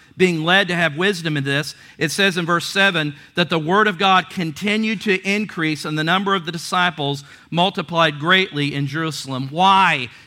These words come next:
'Cause they prioritized, they kept the main thing, the main thing of what they were called to do. You get that? You with me? All right. Fifthly,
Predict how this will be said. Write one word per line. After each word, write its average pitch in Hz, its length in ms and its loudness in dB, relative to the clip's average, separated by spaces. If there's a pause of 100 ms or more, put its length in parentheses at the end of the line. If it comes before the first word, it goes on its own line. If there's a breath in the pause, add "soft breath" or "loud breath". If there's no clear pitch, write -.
'Cause 151 180 -4
they 156 160 2
prioritized, 180 1300 0
they 135 160 -4
kept 185 460 -4
the 143 100 -4
main 165 380 -2
thing, 156 340 -4
the 135 60 -2
main 147 320 -4
thing 180 400 -4 (240 loud breath)
of 139 120 -4
what 156 220 -2
they 151 160 -2
were 143 100 -6
called 139 400 -6
to 147 80 -10
do. 120 340 -10
You 117 120 -12
get 160 240 -8
that? 175 320 -8
You 127 80 -10
with 151 240 -8
me? 175 180 -8 (880)
All 127 100 -10
right. 123 240 -8 (180)
Fifthly, 135 560 -4